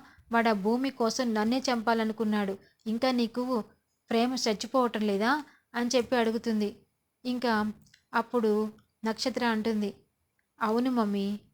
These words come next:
అది వా-, ఆ బావ భూమిని ప్రేమించాడని తెలిసిన మరుక్షణమే గగన్ మీద ప్రేమకు బదులు పగ పెరుగుతోంది. వాడు ఎప్పటికీ ప్రశాంతంగా ఉండకూడదు, ఖచ్చితంగా ఉండకూడదు,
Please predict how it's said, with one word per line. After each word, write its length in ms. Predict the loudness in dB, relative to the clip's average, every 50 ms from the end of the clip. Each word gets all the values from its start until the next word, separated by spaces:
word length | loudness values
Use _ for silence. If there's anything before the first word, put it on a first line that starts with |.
| _ _ _ _ _ _ _ -6
అది 360 | -4 -4 -2 0 0 0 0 0 -2 -4 -6 -10 _ _ _ _ _ _ -12
వా-, 340 | -6 -4 -2 -2 -2 -4 -6 -8 -8
ఆ 80 | -6 -6 -4 -2
బావ 340 | 0 2 4 4 4 4 4 2 2 2 0 -4 -6 -10 -20 _ _ -14 -8
భూమిని 500 | -2 0 0 0 2 0 0 -2 -2 -2
ప్రేమించాడని 760 | -2 0 0 2 2 2 0 -2 -2 -2 -2 0 0 -2 -2
తెలిసిన 420 | -2 0 -2 -2 -2 -2 -2 -2 0
మరుక్షణమే 760 | 0 0 0 0 -2 -2 -4 -4 -4 -2 -2 -2 -2 -2 -2 -4 -6 -8 -10 _ _ _ _ _ _ -10
గగన్ 440 | -6 -2 0 0 0 0 0 0 0
మీద 280 | 0 0 0 0 0 0 0 0 -2 -4 -6 -10 _ _ _ _ _ 0
ప్రేమకు 400 | 2 2 2 2 0 0 -2 -2
బదులు 300 | -2 0 0 0 0 -2 -4 -2
పగ 200 | 0 0 2 2 0
పెరుగుతోంది. 640 | 0 2 2 2 2 2 0 0 -2 0 -2 -2 -4 -8 -10 -20 -20 _ _ _ _ -2
వాడు 220 | 0 2 2 4
ఎప్పటికీ 440 | 2 2 2 0 -2 -2 0 -2 -4
ప్రశాంతంగా 720 | -2 0 0 0 0 0 0 0 0 0 -2 0 0 0 0
ఉండకూడదు, 560 | 0 0 -2 -2 -2 -2 -2 -2 0 -2 -2 -4 -6 _ _ _ _ _ _ -4 0
ఖచ్చితంగా 600 | 2 2 2 0 -4 -4 -2 -2 -2 0 0 0
ఉండకూడదు, 520 | 0 0 0 0 0 0 0 -2 0 -2